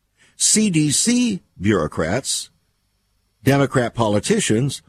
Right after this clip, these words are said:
big tech and big media colluded to suppress the information on Zelenko's protocol, which, by the way, Doctor Fauci knows of. So politics is killing thousands of Americans.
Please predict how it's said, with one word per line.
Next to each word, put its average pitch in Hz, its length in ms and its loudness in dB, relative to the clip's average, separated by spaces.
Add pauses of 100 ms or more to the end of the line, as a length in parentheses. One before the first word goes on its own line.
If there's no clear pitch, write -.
(200)
big 180 260 0
tech 135 320 -2
and 101 100 -2
big 147 220 -2
media 98 400 0 (280)
colluded 151 760 2
to 147 100 0
suppress 208 760 -2
the 190 220 -4
information 123 720 -2
on 117 240 0
Zelenko's 113 540 0
protocol, 156 560 -2 (320)
which, 208 340 2
by 147 160 0
the 135 120 0
way, 139 140 0
Doctor 151 340 -2
Fauci 165 420 0
knows 208 380 0
of. 67 280 -4 (2500)
So 160 220 2
politics 208 760 2
is 143 100 -2
killing 135 360 0
thousands 104 460 -2
of 117 80 -8
Americans. 147 720 -2